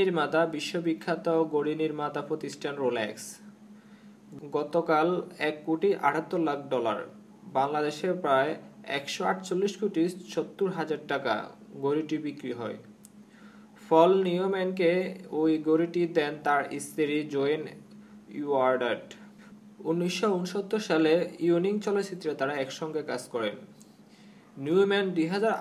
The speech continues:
আট সালে তিরাশি বছর বয়সে মারা যান। স্টেনলেস স্টিলের এই ঘড়িটি টেলিফোনের নিলামে অংশ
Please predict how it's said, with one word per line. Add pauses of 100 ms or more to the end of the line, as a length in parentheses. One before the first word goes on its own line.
আট (100)
সালে (200)
তিরাশি
বছর (100)
বয়সে (100)
মারা
যান। (1160)
স্টেনলেস (140)
স্টিলের (240)
এই (120)
ঘড়িটি (200)
টেলিফোনের
নিলামে (300)
অংশ